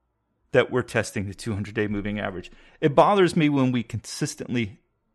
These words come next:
keep testing it. And the reason why is, is it's that, it's like if you, uh, take a quarter or you take, like, a little pebble and you start,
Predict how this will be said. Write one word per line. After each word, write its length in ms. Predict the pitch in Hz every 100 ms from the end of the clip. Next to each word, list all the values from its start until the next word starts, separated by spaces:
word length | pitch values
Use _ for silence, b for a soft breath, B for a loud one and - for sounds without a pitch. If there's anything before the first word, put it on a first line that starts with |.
| _ _ _ _ _ _ _ _ -
keep 280 | 135 127 -
testing 420 | 120 107 - 95
it. 120 | - 71
And 200 | 127 131
the 80 | 117
reason 340 | 151 139 117
why 240 | 127 143
is, 160 | 127 113
is 140 | 107
it's 160 | 113 -
that, 340 | 127 110 - b b b b
it's 200 | 123 -
like 200 | 139 123
if 200 | 123 -
you, 320 | 131 131 123
uh, 200 | 117 107
take 280 | - 151 -
a 40 |
quarter 580 | 110 - 131 135 151 135 - _ _ _ _
or 280 | - 135 117
you 100 | 110
take, 280 | - 117 -
like, 200 | 117 117
a 40 |
little 200 | 117 107
pebble 360 | - 127 127 135
and 80 | 110
you 80 |
start, 420 | 104 - 113 -